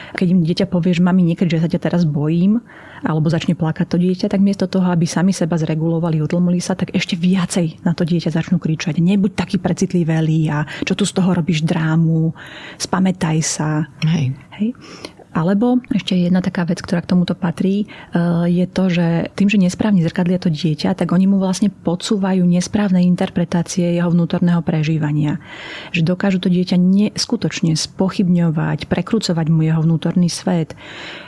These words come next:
Speaker 1: Napríklad také dieťa, ja neviem, predstavme si niekoho, kto príde, roz-, budem hovoriť rôzne príklady, ktoré
Speaker 2: Mhm,
Speaker 1: ma napadajú
Speaker 2: mhm, super.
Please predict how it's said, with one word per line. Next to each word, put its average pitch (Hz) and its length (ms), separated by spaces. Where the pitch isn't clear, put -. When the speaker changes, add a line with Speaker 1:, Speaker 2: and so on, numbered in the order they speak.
Speaker 1:
Napríklad 175 680
také 156 260
dieťa, 170 420
ja - 80
neviem, 156 240
predstavme 160 420
si 160 160
niekoho, 156 240
kto - 160
príde, 156 400
roz-, 196 460
budem 180 180
hovoriť 175 240
rôzne 175 240
príklady, 170 480
ktoré 160 160
Speaker 2:
Mhm, 160 60
Speaker 1:
ma 160 100
napadajú 160 400
Speaker 2:
mhm, 160 60
super. - 80